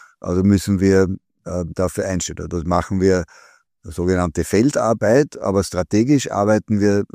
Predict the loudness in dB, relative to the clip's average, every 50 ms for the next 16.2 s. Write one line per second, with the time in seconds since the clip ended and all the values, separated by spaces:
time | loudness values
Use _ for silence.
0 | _ -18 -4 -2 -2 -2 0 -2 -4 -4 -4 -4 -6 -6 -6 -6 -4 -4 -4 -6
1 | -6 -8 -6 -4 -4 -6 -6 -8 -8 -8 -8 -10 -10 -12 -14 -12 -12 -12 -6 -6
2 | -6 -6 -6 -8 -10 -8 _ -6 -4 -2 -2 -2 -2 -4 -6 -14 -20 -20 -20 _
3 | _ _ _ 4 6 8 8 6 4 0 -6 -6 -2 0 2 2 2 0 0 -4
4 | -8 -14 -20 -20 _ -10 -6 -4 -2 -2 -2 -2 -2 -4 -4 -2 -2 -2 0 0
5 | 0 0 0 0 0 -2 -2 -2 -2 -2 -2 0 2 2 2 2 2 -2 -4 -2
6 | -2 -2 -2 -2 -2 -6 -12 _ -20 -20 -20 _ _ -4 -4 -2 0 2 4 4
7 | 4 6 6 6 6 6 4 2 -4 _ _ _ _ _ _ _ _ -2 0 0
8 | 0 -2 -4 -10 -14 _ -8 -6 -6 -4 -4 -4 -4 -4 -4 -4 -6 -8 -2 0
9 | -2 -2 0 0 0 0 0 0 -4 -12 -20 -20 _ _ _ _ _ _ _ _
10 | _ -2 0 0 2 0 0 -2 0 -2 -4 -2 -2 -2 -4 -2 -2 -2 0 0
11 | 2 2 2 2 2 0 -2 -4 -4 -4 _ -4 -4 -4 -2 0 0 2 2 0
12 | -2 -4 -4 -4 -4 -4 -2 -2 -4 -4 -4 -6 -6 -6 -6 -6 -4 -4 -4 -2
13 | -2 -2 -2 -2 -4 -4 _ -4 -4 -4 -2 -2 0 2 2 2 0 0 -4 -8
14 | -8 -4 -2 -2 -2 0 -2 -6 -2 0 0 2 2 0 -2 0 0 -2 -2 -2
15 | -2 -4 -2 0 0 0 0 -2 -4 -6 -6 -6 -6 -4 -4 -2 -2 -2 -2 -2
16 | -6 -14 -16